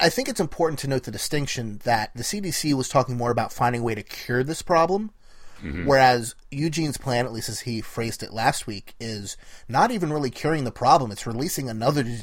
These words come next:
Speaker 1: disease to kill the zombies.
Speaker 2: I
Speaker 1: And
Speaker 2: would just think someone, I would just think, you know, if there was that big of a, um,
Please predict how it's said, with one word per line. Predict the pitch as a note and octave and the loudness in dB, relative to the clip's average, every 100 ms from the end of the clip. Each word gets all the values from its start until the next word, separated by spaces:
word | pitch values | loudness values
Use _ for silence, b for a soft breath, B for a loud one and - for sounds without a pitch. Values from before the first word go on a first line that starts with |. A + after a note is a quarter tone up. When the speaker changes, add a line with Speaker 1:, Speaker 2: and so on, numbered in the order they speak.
| - | -8
Speaker 1:
disease | A#2+ A2 G#2+ G#2 | -8 -4 -4 -6
to | - | -8
kill | - C3+ A2 | -6 -6 -4
the | F#2+ | -6
zombies. | G#2+ F#2+ E2+ - - - b b b b b - | -6 -6 -10 -16 -16 -16 b b b b b 0
Speaker 2:
I | D3+ | 4
Speaker 1:
And | D3+ | 4
Speaker 2:
would | F2 | 2
just | - | -2
think | F#2+ - | -2 0
someone, | A2+ G2 F2+ | 0 2 2
I | F2+ | 2
would | F#2 | 0
just | E2 - | -2 -4
think, | F2 D#2 | -4 -2
you | E2+ | -2
know, | D#2+ D2+ | 0 0
if | D2 | -2
there | - E2+ | -2 -4
was | D2+ - | -4 -2
that | D#2+ - | -4 -2
big | E2+ D#2 | -4 -4
of | C#2+ | -4
a, | C#2+ C#2 C#2 | -4 -4 -6
um, | C2 C2+ | -6 -10